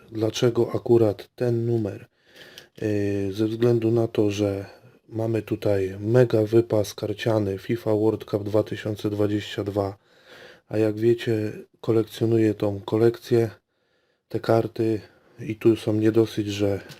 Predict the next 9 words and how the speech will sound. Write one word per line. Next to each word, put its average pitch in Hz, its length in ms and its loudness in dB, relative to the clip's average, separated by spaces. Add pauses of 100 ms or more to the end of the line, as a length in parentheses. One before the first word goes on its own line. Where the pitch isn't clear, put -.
(260)
karty 117 300 -2
limitowane, 113 760 0 (840)
dwie 117 220 2
saszetki 117 680 0 (380)
i, 113 300 -2 (800)
y, 101 400 -4
saszetka - 1300 -4 (220)
z, - 300 -20
y, 107 520 -6